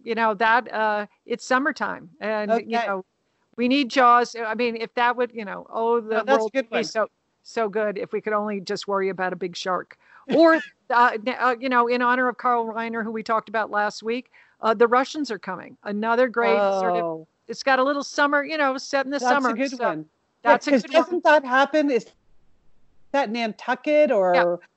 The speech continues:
Speaker 1: that's
Speaker 2: Cape
Speaker 1: right.
Speaker 2: Cod or, yeah,
Speaker 1: Yes.
Speaker 2: yeah.
Speaker 1: Yeah.
Speaker 2: Oh, that's a good suggestion, Julie. The Russians are coming.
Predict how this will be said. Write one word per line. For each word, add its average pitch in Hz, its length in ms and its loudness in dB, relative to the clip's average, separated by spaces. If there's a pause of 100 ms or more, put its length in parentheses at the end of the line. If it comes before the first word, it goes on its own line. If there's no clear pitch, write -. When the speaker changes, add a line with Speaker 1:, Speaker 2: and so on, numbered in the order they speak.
(120)
Speaker 1:
that's 226 140 0
Speaker 2:
Cape 240 120 6
Speaker 1:
right. 220 160 -2
Speaker 2:
Cod 269 440 2
or, 233 140 0
yeah, 247 200 2
Speaker 1:
Yes. 220 340 -4
Speaker 2:
yeah. 226 320 -2
Speaker 1:
Yeah. 214 80 -12 (440)
Speaker 2:
Oh, 254 140 6
that's 233 320 4
a 269 60 0
good 254 180 -2
suggestion, 262 460 -2
Julie. 208 280 2
The 185 120 -2
Russians 226 320 -4
are 233 60 -4
coming. 156 460 -4